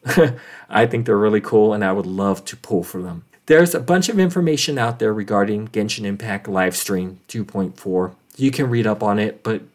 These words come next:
the majority of what I wanted to announce were two new characters being released for that. Again, January the fifth, twenty twenty-two is when you will see 'em available. Before moving on, I want to talk a little bit about Genshin Impact, because that's one video game that I rarely give any information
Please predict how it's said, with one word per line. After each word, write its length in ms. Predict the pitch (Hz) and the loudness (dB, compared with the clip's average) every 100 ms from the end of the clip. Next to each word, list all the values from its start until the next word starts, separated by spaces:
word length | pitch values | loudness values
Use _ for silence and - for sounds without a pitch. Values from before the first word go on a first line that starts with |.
| _ - | _ -8
the 100 | 135 | -6
majority 500 | 131 135 151 143 139 | -2 2 4 4 2
of 140 | 117 | 2
what 100 | 113 | 2
I 60 | 107 | 2
wanted 320 | 101 101 - | 2 0 -4
to 80 | 98 | -4
announce 200 | 98 - | -4 -4
were 80 | |
two 220 | 98 - 113 | -8 -6 -4
new 140 | 107 | -6
characters 560 | - 107 92 98 90 - | -4 -2 -2 -2 -8 -4
being 240 | 95 90 | -6 -4
released 420 | 92 90 85 - | -6 -4 -4 -8
for 220 | - 90 | -6 -6
that. 240 | 87 87 - _ _ - | -4 -6 -14 _ _ -10
Again, 360 | 101 92 80 - _ _ _ | -2 -2 -2 -8 _ _ _
January 560 | - 104 104 117 120 117 | 0 2 2 2 2 2
the 80 | - | -2
fifth, 380 | - 139 160 | 0 0 -2
twenty 280 | - 104 98 | -4 -2 -2
twenty-two 720 | 98 101 98 - 143 196 269 _ _ - | -2 -4 -4 -4 0 0 -2 _ _ -6
is 180 | 101 | -6
when 200 | 92 90 | -2 -2
you 120 | 90 92 | -2 -2
will 80 | |
see 260 | 90 - 95 | -2 -2 -2
'em 120 | 104 | -4
available. 580 | 98 87 - 82 - - _ _ _ _ _ _ _ _ | -4 -6 -8 -12 -18 -20 _ _ _ _ _ _ _ _
Before 320 | 151 143 254 | -6 0 2
moving 320 | 269 147 110 95 | 4 2 2 2
on, 340 | 101 92 90 _ _ | 2 0 -4 _ _
I 60 | 156 | 0
want 240 | 180 240 | 0 0
to 80 | 220 | -2
talk 340 | - 156 160 127 | -2 -2 -2 0
a 60 | |
little 160 | 95 95 | -2 -2
bit 140 | 95 | -2
about 240 | 90 92 90 | -2 -4 -4
Genshin 320 | 98 92 98 | -4 -6 -8
Impact, 400 | 90 87 95 - | -10 -8 -10 -8
because 180 | 135 127 | -10 -4
that's 260 | 202 202 | -4 -2
one 200 | 170 175 | -2 0
video 280 | 156 156 156 | -2 -2 -4
game 300 | 147 151 156 | -2 -4 -4
that 260 | 139 110 - | -6 -6 -4
I 140 | 117 | -6
rarely 580 | 113 131 147 143 151 143 | -6 -4 -2 -4 -6 -8
give 220 | - 135 135 | -4 -4 -4
any 200 | 127 131 | -6 -8
information 840 | 123 123 120 123 - 131 131 | -10 -8 -6 -4 -4 -6 -10